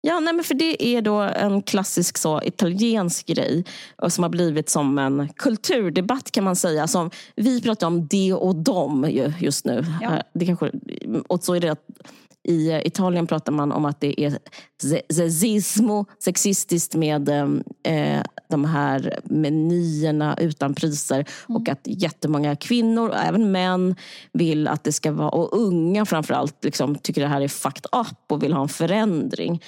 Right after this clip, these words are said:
Speaker 1: Eh, så att liksom, jag vet inte, det blir så himla konstigt så att vi då i Sverige sitter och säger så här.
Speaker 2: Börjat den här, eh, ny, nya vurmen, orientalistiska, <laughs> ny orientalistiska vurmen för italienare.
Speaker 1: <laughs> Ja,
Speaker 2: Det känns väldigt
Speaker 1: precis.
Speaker 2: gammal, för jag kommer ihåg att det var,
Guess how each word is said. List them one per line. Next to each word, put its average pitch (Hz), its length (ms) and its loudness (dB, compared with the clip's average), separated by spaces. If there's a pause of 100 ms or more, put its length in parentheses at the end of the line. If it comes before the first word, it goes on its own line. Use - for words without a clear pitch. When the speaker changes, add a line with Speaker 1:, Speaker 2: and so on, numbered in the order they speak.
(320)
Speaker 1:
Eh, 151 460 2 (320)
så - 180 -2
att 185 160 -4
liksom, 180 280 0 (540)
jag 233 120 2
vet 285 260 0
inte, 180 200 -2
det 202 100 2
blir 202 160 0
så 214 100 2
himla 220 160 2
konstigt 247 640 0
så 185 100 0
att 170 140 -4
vi 247 360 2
då 247 180 0
i - 40 -2
Sverige 220 720 0
sitter 175 220 -2
och 180 60 0
säger 160 160 0
så 151 100 -2
här. 143 120 -2 (680)
Speaker 2:
Börjat 208 380 -6
den 196 120 -4
här, 180 260 -6 (200)
eh, 240 180 0
ny, 233 420 0 (100)
nya 196 460 -2
vurmen, 202 600 -4
orientalistiska, 208 840 -2
<laughs> - 280 -18 (340)
ny 226 420 2
orientalistiska 240 760 0
vurmen 185 300 2
för 185 100 -8
italienare. 180 640 -4
Speaker 1:
<laughs> 415 320 -2
Ja, 480 100 0 (180)
Speaker 2:
Det - 60 0
känns 294 180 -2
väldigt - 160 2
Speaker 1:
precis. 247 140 2
Speaker 2:
gammal, 226 280 0
för 247 100 -2
jag 240 80 0
kommer 302 120 2
ihåg 285 80 0
att - 60 -4
det 233 60 -10
var, 240 100 -2